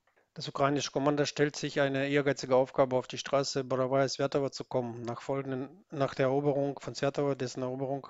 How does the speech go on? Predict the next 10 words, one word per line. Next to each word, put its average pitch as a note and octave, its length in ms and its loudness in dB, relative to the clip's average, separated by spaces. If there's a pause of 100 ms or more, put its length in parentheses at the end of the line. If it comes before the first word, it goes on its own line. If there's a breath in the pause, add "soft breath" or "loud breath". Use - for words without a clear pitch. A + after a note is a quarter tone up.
die C#3+ 300 -10
Verteidigungsstellung C3+ 760 0
der C3 80 -2
russischen C3 360 -6
Truppen C3+ 300 -6
in B2+ 160 -6
Limansk-Kupiansk C3 800 -4
Richtung C#3 300 -4
erschweren B2+ 440 -4
wird. A#2+ 220 -6